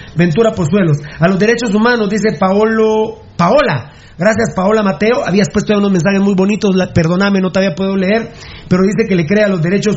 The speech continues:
humanos. Dice Morataya que no le crea a nadie. Vital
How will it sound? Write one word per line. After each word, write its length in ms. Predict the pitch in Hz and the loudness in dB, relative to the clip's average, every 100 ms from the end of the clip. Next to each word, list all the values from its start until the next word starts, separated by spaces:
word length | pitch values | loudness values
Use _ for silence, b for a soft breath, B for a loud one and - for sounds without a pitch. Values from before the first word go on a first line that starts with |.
| - - | -4 0
humanos. 440 | 185 190 165 143 B B | 2 2 0 -2 B B
Dice 160 | 156 226 | 0 2
Morataya 360 | 220 202 226 226 | 2 0 0 0
que 100 | 208 | 0
no 60 | |
le 100 | 214 | 0
crea 200 | 208 214 | 0 0
a 20 | 208 | 2
nadie. 420 | 220 185 151 143 B B B - 214 | 0 0 -2 -4 B B B -2 0
Vital 240 | 233 247 | 2 0